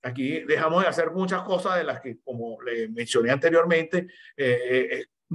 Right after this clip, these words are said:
común que los médicos hagamos, dejamos de hacerla y lo nuevo aprendido siempre lo cuestionamos y lo revisamos. Quizá, si ustedes me preguntan a mí en lo personal, ¿cuál fue el, el punto más importante? Quizá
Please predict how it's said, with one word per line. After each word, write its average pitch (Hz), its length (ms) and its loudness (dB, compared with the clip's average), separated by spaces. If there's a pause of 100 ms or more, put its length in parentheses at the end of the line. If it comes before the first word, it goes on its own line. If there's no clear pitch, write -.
(200)
común 180 500 6
que 131 100 0
los 120 160 0
médicos 135 400 2
hagamos, 165 440 2 (180)
dejamos 120 380 -4
de 175 80 4
hacerla 180 600 0 (140)
y 175 260 0
lo 170 140 2
nuevo 151 240 2
aprendido 208 720 -4
siempre 180 460 -4
lo 139 180 0
cuestionamos 143 640 0
y - 20 -6
lo 147 100 0
revisamos. 120 600 -4 (380)
Quizá, 196 480 0 (220)
si - 140 -8
ustedes 175 200 4
me 202 120 0
preguntan 165 400 0
a - 20 0
mí 185 160 -2
en 185 80 0
lo 147 140 -2
personal, 139 600 -4 (760)
¿cuál 139 240 -2
fue 170 400 -2 (140)
el, 135 280 -4
el 127 240 -2
punto 160 360 0
más 175 160 2
importante? 185 560 -2
Quizá 143 360 -4